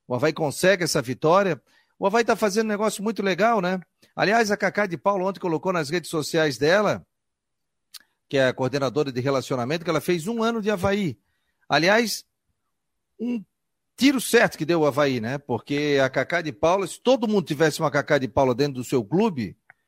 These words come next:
seria diferente o relacionamento com o sócio. Ela tá fazendo essa aproximação, eu vejo ela colocando nas redes sociais dela, no Twitter, inclusive, torcedores visitando a ressacada, ela vai lá, bate foto com o torcedor,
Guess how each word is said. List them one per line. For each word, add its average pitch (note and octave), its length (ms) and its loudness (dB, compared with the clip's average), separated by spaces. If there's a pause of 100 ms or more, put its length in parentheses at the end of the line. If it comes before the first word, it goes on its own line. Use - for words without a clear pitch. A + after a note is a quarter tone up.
(540)
seria D#3 440 2
diferente E3 440 0
o D#3 40 -2
relacionamento D#3+ 720 0
com E3 120 -12
o C#3+ 40 -12
sócio. C3+ 380 0
Ela G3+ 120 2
tá G#3+ 140 2
fazendo G#3+ 340 0
essa G3 180 0
aproximação, F#3 720 -2 (360)
eu D3+ 100 0
vejo F#3 240 2
ela F3+ 120 4
colocando F#3 440 2
nas D3 200 0
redes E3 200 0
sociais D3+ 540 2
dela, D3 240 4
no C3+ 100 0
Twitter, D3+ 460 2
inclusive, B2+ 640 0 (340)
torcedores F#3+ 720 4
visitando D3 480 0
a C#3+ 40 6
ressacada, D3+ 720 2
ela C3 200 4
vai B2+ 120 2
lá, C3+ 140 4
bate A#2 260 0
foto C#3+ 480 2
com A2+ 100 -12
o A2 40 -12
torcedor, A#2+ 800 -2